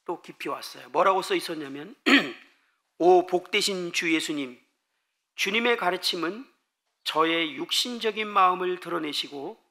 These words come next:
시험하시나이다. 저의 자아를 깨트리시고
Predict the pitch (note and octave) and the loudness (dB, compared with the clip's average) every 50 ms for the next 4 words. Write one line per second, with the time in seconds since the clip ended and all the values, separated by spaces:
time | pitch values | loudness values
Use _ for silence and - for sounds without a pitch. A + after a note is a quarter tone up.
0 | _ _ _ _ _ - - - - B3 A#3 A3 G#3 F#3 - - F3+ D#3+ C#3+ C3+ | _ _ _ _ _ -6 -4 -2 2 2 0 0 0 -4 -4 -4 -4 -4 -4 -6
1 | B2+ A2 G#2+ G#2 A2 - _ _ _ _ _ _ _ _ _ _ _ _ _ _ | -8 -10 -12 -16 -16 -20 _ _ _ _ _ _ _ _ _ _ _ _ _ _
2 | - - D#3 F3 F3+ F#3 F#3 F#3 F3+ - - D3 D3+ D#3+ E3 F3 F3 F3 E3+ - | -4 0 4 4 6 6 4 4 2 4 6 8 8 8 6 4 0 -2 -4 -4
3 | - - A3+ A3+ - - B3+ B3 A3 - - F3+ D#3+ D#3+ F3 G#3+ C#4 | -4 -4 -4 -4 -4 -8 -6 -4 -2 -4 -2 0 0 0 0 0 -4